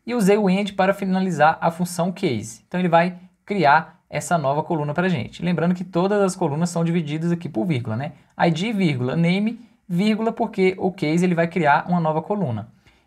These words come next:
E essa coluna, depois do end, eu vou chamar ela de padrão, que vai ser o padrão da minha curva A B C. E o from que você já conhece, que é o destino aí, é, das nossas pesquisas, beleza? Vou clicar Ctrl Enter ou executar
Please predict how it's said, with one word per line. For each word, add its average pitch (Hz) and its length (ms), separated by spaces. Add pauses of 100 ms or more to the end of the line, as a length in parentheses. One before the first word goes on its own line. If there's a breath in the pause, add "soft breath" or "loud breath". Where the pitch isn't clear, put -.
E 233 60
essa 240 160
coluna, 220 440
depois 185 300
do 165 100
end, 170 140
eu 175 60
vou 175 80
chamar 175 220
ela 160 160
de 170 200
padrão, 180 540 (100)
que 220 140
vai 160 240
ser 160 320 (240 soft breath)
o 180 80
padrão 151 300
da 156 60
minha 160 140
curva 151 320
A - 20
B 165 140
C. - 360
E 240 100
o 247 40
from 185 220
que 233 140
você 190 160
já 185 100
conhece, 175 320
que 185 80
é - 20
o 175 40
destino 175 380
aí, 143 180 (340 soft breath)
é, 139 180
das 143 200
nossas 143 240
pesquisas, - 440
beleza? 208 440 (280 loud breath)
Vou 180 120
clicar 139 580
Ctrl 190 320
Enter 208 380
ou 165 120
executar 165 640